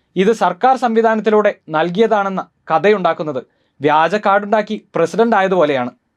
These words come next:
യഥാർത്ഥ രക്ഷാപ്രവർത്തകരിൽ ആർക്കും ഭക്ഷണം കിട്ടുന്നില്ലെന്ന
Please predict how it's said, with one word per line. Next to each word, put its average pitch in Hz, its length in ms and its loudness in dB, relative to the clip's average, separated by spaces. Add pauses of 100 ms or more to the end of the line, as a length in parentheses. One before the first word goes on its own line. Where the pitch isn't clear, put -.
(360)
യഥാർത്ഥ 233 440 2
രക്ഷാപ്രവർത്തകരിൽ 233 840 2
ആർക്കും 170 300 -2 (360)
ഭക്ഷണം 180 420 0
കിട്ടുന്നില്ലെന്ന 202 500 0